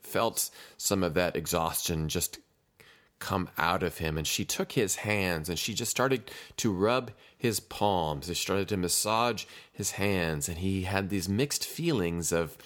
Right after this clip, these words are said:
noting that, "I need to get going, I need to have things to do." And this also seems a little odd that this woman is massaging my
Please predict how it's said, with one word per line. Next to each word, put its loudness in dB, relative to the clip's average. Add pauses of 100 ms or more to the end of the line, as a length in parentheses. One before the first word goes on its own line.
(720)
noting 2
that, 0
"I 0
need 0
to 2 (280)
get -4
going, 2
I 2
need 0
to 2
have 0
things 0
to -2
do." 0
And 0
this 0
also 0
seems -2
a -2
little -2
odd 0
that -8
this -2
woman 0
is -4 (320)
massaging 2
my 0